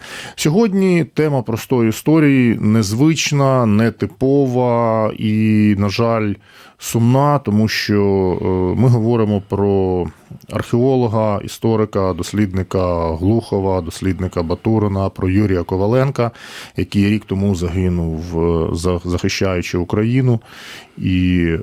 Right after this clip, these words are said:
е, сьогодні ми згадуємо його роботу, його життя, говоримо про нього, про те, що він робив, як він робив, як він жив, чим він цікавився. І розповідатиме про це Юрій Ситий, науковий співробітник, е,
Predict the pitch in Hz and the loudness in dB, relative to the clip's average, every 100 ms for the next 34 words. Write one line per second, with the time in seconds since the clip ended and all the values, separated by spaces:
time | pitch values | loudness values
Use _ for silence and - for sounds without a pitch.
0 | - 85 85 - 117 131 110 95 87 98 | -2 0 0 0 0 0 0 -2 0 -2
1 | 95 90 87 82 82 85 82 - - - | -2 -4 -4 -4 -6 -6 -8 -12 -16 -18
2 | - 90 87 90 85 78 98 - - 117 | -8 -6 -2 0 0 -2 -6 -14 -12 -4
3 | 104 113 127 - 101 87 85 82 92 - | -2 0 -2 -2 -2 -2 -4 -4 -6 -2
4 | 113 107 101 85 80 87 90 82 82 - | 0 0 -2 -6 -6 -2 -2 -2 -6 -2
5 | 110 104 95 87 85 - 87 82 80 - | 0 0 0 -2 -6 -8 -8 -8 -8 -2
6 | 123 113 104 98 92 95 87 87 104 104 | 0 0 0 -2 -2 -2 -2 -2 -2 -4
7 | 95 92 90 87 90 87 107 107 92 90 | -6 -4 -4 -2 -2 0 -2 -2 -6 -4
8 | 90 92 - - 98 92 - 95 113 117 | -2 -4 -2 -2 0 -2 -2 -2 0 -2
9 | 107 - 95 - - - - - 110 104 | -2 -4 -6 -8 -12 -12 -14 -6 2 4
10 | 104 95 101 - 107 139 117 113 104 101 | 6 4 0 -2 -2 0 0 -2 -2 -4
11 | 107 95 95 95 92 - 123 131 117 107 | -2 0 0 0 0 0 -2 0 0 0
12 | 98 90 90 101 90 - 87 90 82 90 | 0 -2 -2 -2 -4 -6 -8 -6 -2 -2
13 | 87 85 - - | -2 -4 -4 -8